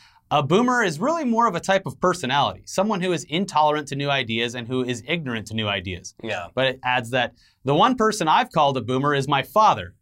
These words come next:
Speaker 1: I think it describes him accurately because he's very stubborn and old-fashioned."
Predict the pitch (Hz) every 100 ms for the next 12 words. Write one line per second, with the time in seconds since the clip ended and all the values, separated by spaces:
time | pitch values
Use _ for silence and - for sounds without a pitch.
0 | _ 277 320 285 226 175 - 180 160 147
1 | 160 175 143 127 123 127 135 143 131 131
2 | 220 - - 190 160 107 107 139 - 147
3 | 151 - -